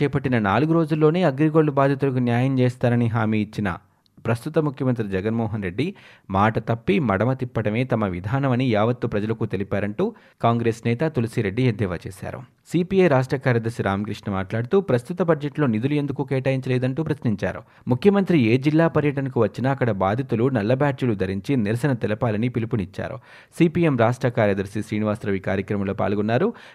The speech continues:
గడప గడపకు మన ప్రభుత్వం కార్యక్రమంలో భాగంగా వస్తున్న మంత్రుల్ని, ఎమ్మెల్యేలని అగ్రిగోల్డ్ బాధితులంతా నిలదీయాలంటూ పిలుపునిచ్చారు. పట్టభద్రుల ఎంఎల్సీ ఎన్నికల ఫలితం రాష్ట్ర ప్రభుత్వానికి చెంపదెబ్బ అంటూ, ప్రభుత్వ వ్యతిరేకత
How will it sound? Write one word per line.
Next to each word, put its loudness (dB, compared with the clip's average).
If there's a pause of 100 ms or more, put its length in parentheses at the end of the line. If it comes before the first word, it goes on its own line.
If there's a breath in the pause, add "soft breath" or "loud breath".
(160)
గడప 4
గడపకు 0
మన 2
ప్రభుత్వం -4
కార్యక్రమంలో -4
భాగంగా 0
వస్తున్న 0
మంత్రుల్ని, -2
ఎమ్మెల్యేలని 0 (300 loud breath)
అగ్రిగోల్డ్ 0
బాధితులంతా 0
నిలదీయాలంటూ -2
పిలుపునిచ్చారు. -6 (200)
పట్టభద్రుల 4
ఎంఎల్సీ 2
ఎన్నికల 2
ఫలితం 0
రాష్ట్ర 2
ప్రభుత్వానికి 0
చెంపదెబ్బ 0
అంటూ, 0
ప్రభుత్వ 2
వ్యతిరేకత 2